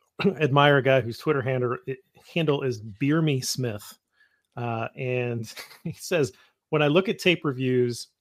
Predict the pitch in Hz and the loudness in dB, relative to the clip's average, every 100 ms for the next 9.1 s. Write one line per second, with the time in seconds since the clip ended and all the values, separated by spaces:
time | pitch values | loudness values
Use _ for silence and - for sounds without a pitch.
0 | _ _ _ _ - 127 - 135 - 160 | _ _ _ _ -12 -8 -6 -6 -4 -2
1 | 170 135 127 143 - 135 123 123 - 104 | -2 -2 -2 -4 -2 0 2 0 -4 -12
2 | - 127 123 113 110 113 135 135 - - | -4 -2 -2 -2 -4 2 2 2 -6 -18
3 | _ _ _ 135 123 180 139 156 - 156 | _ _ _ -10 -4 -2 0 0 0 -4
4 | 131 135 123 127 123 131 117 - 151 143 | -4 -2 -2 -2 -2 -4 -4 -8 -10 -10
5 | - 117 101 165 226 - - - _ _ | -8 -8 -6 -2 -2 -2 -10 -12 _ _
6 | _ _ _ 139 - 135 131 123 113 123 | _ _ _ -10 -6 -2 0 -2 -2 -6
7 | 135 131 - - 139 131 139 120 117 117 | -6 -10 -10 -10 -8 -6 -4 -4 -2 -4
8 | 117 135 123 117 117 117 117 110 - - | -6 -4 -2 0 -2 -2 -2 -4 -8 -10
9 | 117 | -12